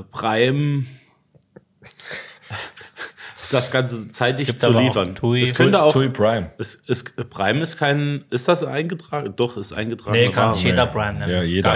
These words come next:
Speaker 2: kein Problem.
Speaker 1: Ja, was, äh, der, äh, von
Speaker 2: Optimus Prime.
Speaker 1: Wollte ich grad sagen.
Speaker 2: Der liefert schnell.
Speaker 1: Prime Markt. Ja? Deswegen. Also
Speaker 3: Hab ich schon erzählt, dass mein, wenn ich einen Sohn bekäme, dass der auf jeden Fall Brian
Speaker 1: Ah, Brian.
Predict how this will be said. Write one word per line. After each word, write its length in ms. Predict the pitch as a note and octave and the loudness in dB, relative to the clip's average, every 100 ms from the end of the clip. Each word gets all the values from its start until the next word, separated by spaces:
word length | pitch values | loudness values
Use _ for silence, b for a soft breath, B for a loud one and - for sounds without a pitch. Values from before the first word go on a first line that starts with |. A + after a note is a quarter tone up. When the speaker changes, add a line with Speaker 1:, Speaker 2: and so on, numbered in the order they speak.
| A2+ | 2
Speaker 2:
kein 80 | A2 | 0
Problem. 320 | G#2 A2 A2+ | -4 0 4
Speaker 1:
Ja, 160 | G2+ | 4
was, 240 | A#2+ B2+ - | 4 4 4
äh, 160 | A2 | 2
der, 320 | G2+ G2+ G2+ G2+ G2 F#2+ | 4 2 0 -4 -4 -6
äh, 40 | |
von 380 | - G#2 G2 F#2+ | -4 -4 -2 -2
Speaker 2:
Optimus 440 | A#2 - A#2+ A#2 - | -4 -2 -2 -2 0
Prime. 360 | A2+ A2 A2 G#2+ | 0 2 2 4
Speaker 1:
Wollte 220 | A2+ G#2 | 4 4
ich 80 | - | -2
grad 220 | G#2+ G#2 | -2 0
sagen. 320 | C#3+ C3 G2+ b b b b _ | 2 2 -2 b b b b _
Speaker 2:
Der 100 | G#2 | -14
liefert 380 | G#2 A#2+ E3 E3+ | -8 -6 -4 -6
schnell. 320 | F3 F3+ B2+ - _ - | -6 -6 -6 -10 _ -2
Speaker 1:
Prime 240 | B2+ A#2 | 0 2
Markt. 400 | A#2 A2 A2+ - - _ _ _ - | 2 2 0 -4 -20 _ _ _ -8
Ja? 300 | G#2+ A#2+ - _ B B B B - | -6 -6 -10 _ B B B B -16
Deswegen. 460 | D2 G#2+ F2 E2 _ | -12 -8 -10 -10 _
Also 360 | - A2+ A2+ A2+ - | 0 2 2 -2 -8
Speaker 3:
Hab 80 | F2 | -2
ich 40 | |
schon 120 | - G2 | 0 0
erzählt, 340 | F#2 G2 A2+ | 0 0 2
dass 200 | G#2+ - | 0 0
mein, 280 | G2+ F#2+ F#2+ | 0 -2 -4
wenn 180 | F2+ F#2+ | -6 -4
ich 80 | F2+ | -2
einen 100 | F#2 | -4
Sohn 240 | - G#2 A#2+ | -2 -2 -2
bekäme, 500 | A#2+ A#2+ A#2 B2 A#2 | -4 -2 -2 -2 -4
dass 200 | F#2 - | -6 -4
der 220 | F#2 - | -4 -6
auf 140 | F2+ | -6
jeden 180 | G2+ A2 | -6 -4
Fall 180 | - F#2 | -4 -6
Brian 520 | - F2 G2 C#3+ C#3+ - _ B B B B _ | -4 -4 -2 -4 -6 -12 _ B B B B _
Speaker 1:
Ah, 80 | A2 | -6
Brian. 560 | G2+ A#2 D#3+ E3 F#2 | 2 4 4 2 -2